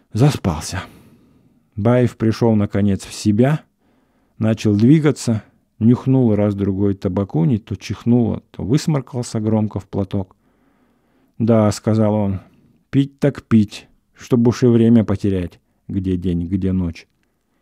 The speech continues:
Петька Сибирцев сел на скамеечку, потрогал голову.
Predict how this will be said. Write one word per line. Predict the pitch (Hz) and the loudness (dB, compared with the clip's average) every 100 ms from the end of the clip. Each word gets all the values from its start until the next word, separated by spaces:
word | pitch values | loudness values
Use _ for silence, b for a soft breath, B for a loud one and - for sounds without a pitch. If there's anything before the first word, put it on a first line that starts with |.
| _ _ _ _ _ _ _ _ | _ _ _ _ _ _ _ _
Петька | - 165 - 113 | -2 -2 -2 -6
Сибирцев | - 95 101 123 - 92 | -4 -4 -2 -4 -8 -12
сел | - 92 90 | -6 -4 -2
на | 87 | -6
скамеечку, | - 92 95 110 110 - - | -6 -6 -4 -4 -8 -16 -18
потрогал | - 107 92 90 90 | -16 -10 -6 -6 -6
голову. | 87 98 117 104 | -4 -4 -4 -6